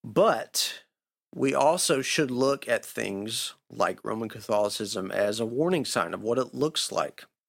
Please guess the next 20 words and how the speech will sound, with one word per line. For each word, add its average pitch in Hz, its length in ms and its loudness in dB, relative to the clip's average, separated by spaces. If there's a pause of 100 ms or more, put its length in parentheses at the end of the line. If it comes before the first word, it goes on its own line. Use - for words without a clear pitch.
(480)
when 131 180 2
you 131 100 2
begin 120 340 0
to 127 120 -4
prefer 202 540 2
natural 110 400 -2
theology 101 560 0
over, 101 560 0 (420)
uh, 92 440 0 (760)
particular 117 960 -2
special 117 680 -2
revelation, 107 960 -2
revealed 123 640 2
theology, 98 500 0
as 98 100 -4
Peter 107 240 -4
Van 95 180 -2
Mastricht 95 400 -4
calls 87 300 -2
it. 82 120 -8